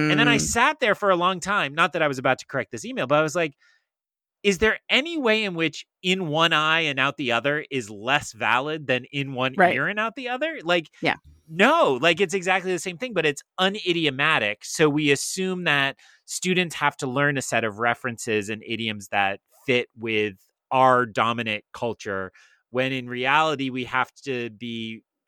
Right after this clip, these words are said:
Speaker 1: encouraging them to kind of develop their own authentic voice. I always say it as it both honors the rules,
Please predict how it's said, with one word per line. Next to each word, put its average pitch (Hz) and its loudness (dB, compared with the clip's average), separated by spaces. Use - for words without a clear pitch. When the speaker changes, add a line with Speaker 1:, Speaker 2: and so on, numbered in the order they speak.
Speaker 1:
encouraging 120 0
them 113 -2
to 104 2
kind 107 -4
of 98 -6
develop 104 -2
their 104 0
own 104 -6
authentic 98 -8
voice. 170 -2
I 147 4
always 143 -2
say 131 0
it 120 -2
as 113 -4
it 120 -10
both 107 -4
honors 147 2
the 139 0
rules, 143 4